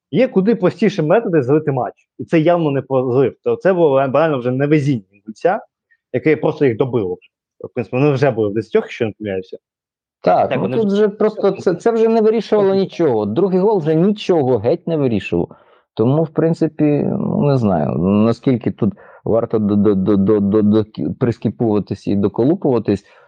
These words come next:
Speaker 2: бо це вже просто, ну, знаєш, як контрольний в голову. Але вже після першого пострілу нічого не видавало в тому, що інгулець може встати і піти. Тобто це вже було
Speaker 1: Ну,
Speaker 2: вироку.
Speaker 1: так, це було, це було, як за-, я-, як завжди буває в матчах з Шахтарем, що це один гол просто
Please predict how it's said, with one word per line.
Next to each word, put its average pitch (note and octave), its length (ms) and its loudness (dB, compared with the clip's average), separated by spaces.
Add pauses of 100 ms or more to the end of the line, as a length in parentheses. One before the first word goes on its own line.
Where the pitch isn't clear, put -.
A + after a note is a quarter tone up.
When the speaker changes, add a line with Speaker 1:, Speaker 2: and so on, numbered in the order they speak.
(140)
Speaker 2:
бо G#2+ 140 -2
це F3+ 160 0
вже D#3 140 0
просто, D#3 340 -2
ну, C3+ 140 2
знаєш, D3+ 280 -2
як C#3 120 -2
контрольний C#3+ 480 0
в A2+ 40 -2
голову. F2 520 -2 (300)
Але A#2+ 260 0
вже D3 180 0
після D3 280 -2
першого D3 380 -2
пострілу A#2 1080 0
нічого C3 360 0
не A2+ 100 2
видавало A2+ 420 0
в - 80 -8
тому, B2+ 280 0
що A2+ 140 -4
інгулець G#2 460 0
може G#2 380 0 (200)
встати A2+ 460 -2
і F#2+ 60 0
піти. - 400 -6
Тобто - 300 -4
це G#2+ 200 0
вже G2 420 2 (460)
було G#2 320 0
Speaker 1:
Ну, G#2+ 100 4
Speaker 2:
вироку. G2 180 2
Speaker 1:
так, A#2 140 -4
це - 80 -6
було, A#2+ 440 -4 (420)
це D3+ 120 -2
було, A#2+ 280 2
як A#2 260 -4
за-, C#3 120 0
я-, C#3 300 0 (100)
як B2+ 160 -2
завжди A#2+ 200 -2
буває A2+ 360 0
в G#2+ 160 -18
матчах G#2+ 240 -8
з - 40 -20
Шахтарем, C3+ 280 -2
що - 120 -20
це A2 240 0
один B2 220 0
гол B2+ 240 0
просто G#2 360 -6